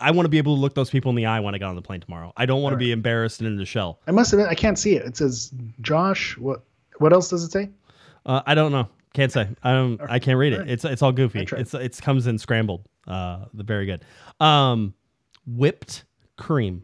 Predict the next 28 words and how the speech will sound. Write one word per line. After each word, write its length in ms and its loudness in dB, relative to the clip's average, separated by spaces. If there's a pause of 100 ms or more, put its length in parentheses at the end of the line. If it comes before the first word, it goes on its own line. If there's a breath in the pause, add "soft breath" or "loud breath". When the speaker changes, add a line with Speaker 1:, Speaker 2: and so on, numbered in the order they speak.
(720)
Speaker 1:
Whipped 220 -4
cream? 260 2
Speaker 2:
Oh, 640 -8
yeah, 20 2
Speaker 1:
W 180 2
H 220 2
I 220 2
P? 80 -2
Speaker 2:
it 60 -2
is 160 4
whipped 380 0
cream. 320 -4
Yeah, 100 -2
you're 160 0
right. 200 2 (380)
Speaker 1:
Okay, 240 -2 (120)
but 140 0
you 80 2
see 240 -2
it 240 -2
on, 220 4
like, 120 0
spelled. 280 -2
We're 100 2
out 160 2
of 80 4
whipped 220 2
cream. 340 0